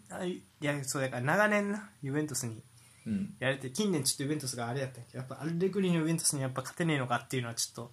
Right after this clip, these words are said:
Speaker 1: なんか、
Speaker 2: あー。
Speaker 1: 勝手に思ってしまった。久々に勝てるかなと思ったんやけど。
Speaker 2: そうだな。
Speaker 1: うん。
Speaker 2: うん。
Speaker 1: そして、魔境、セリエA。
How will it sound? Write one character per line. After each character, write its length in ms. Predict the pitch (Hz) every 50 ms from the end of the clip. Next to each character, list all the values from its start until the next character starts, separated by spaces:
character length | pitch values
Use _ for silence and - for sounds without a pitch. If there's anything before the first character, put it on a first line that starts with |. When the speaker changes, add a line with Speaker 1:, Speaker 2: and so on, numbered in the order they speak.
| - _ -
Speaker 1:
な 80 | -
ん 60 | 101
か、 80 | 98 98
Speaker 2:
あ 20 | 98
ー。 260 | 101 101 98 98 95
Speaker 1:
勝 160 | 92 92 95 107
手 60 | 117
に 40 | 131
思 80 | 123 127
っ 20 | 127
て 60 | -
し 80 | - 143
ま 60 | 131
っ 20 | -
た。 80 | - - - _ _ _ _ _ _ -
久 140 | - -
々 120 | 202 185 226
に 20 | 202
勝 140 | - 220 190
て 60 | 262
る 60 | 247
か 60 | 185
な 120 | 180 147 139
と 100 | - 135
思 80 | 131
っ 40 | 127
た 60 | -
ん 40 | -
や 40 | -
け 60 | - -
ど。 60 | - - _ - - - - -
Speaker 2:
そ 280 | - - - 92 92 107
う 20 |
だ 60 | 120 151
な。 80 | 156
Speaker 1:
う 40 | 123
ん。 40 | 123 120 117 113 110 113 - - - - -
Speaker 2:
う 40 | -
ん。 40 | - - - - - - - - _ _ _ _ _ _ _ _ _ _ _ _ _ _ _ _ _ _ _ - - - - - -
Speaker 1:
そ 200 | - - 202 196
し 120 | - -
て、 260 | - 240 214 214 - -
魔 240 | - 143 143 160 170
境、 400 | - - 196 185 175 165 156 - -
セ 200 | - - 180 156
リ 180 | 143 123 113
エ 40 | 113
A。 180 | 113 107 104